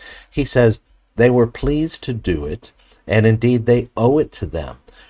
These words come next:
For if Gentiles have come to share in their spiritual blessings, they ought also to be of service to them in material blessings." In other words,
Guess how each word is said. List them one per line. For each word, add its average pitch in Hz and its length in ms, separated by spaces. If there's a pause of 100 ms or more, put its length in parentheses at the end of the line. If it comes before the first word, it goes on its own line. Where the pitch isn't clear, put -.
For 120 180
if 113 140
Gentiles 131 600
have 101 140
come 95 240
to 98 100
share 95 300
in 90 80
their 87 120
spiritual 113 520
blessings, 80 520
they 90 160
ought 92 300
also 117 380
to 120 100
be 104 160
of 90 100
service 85 440
to - 120
them 80 320
in 87 160
material 107 420
blessings." 78 460
In 87 80
other 120 160
words, 90 240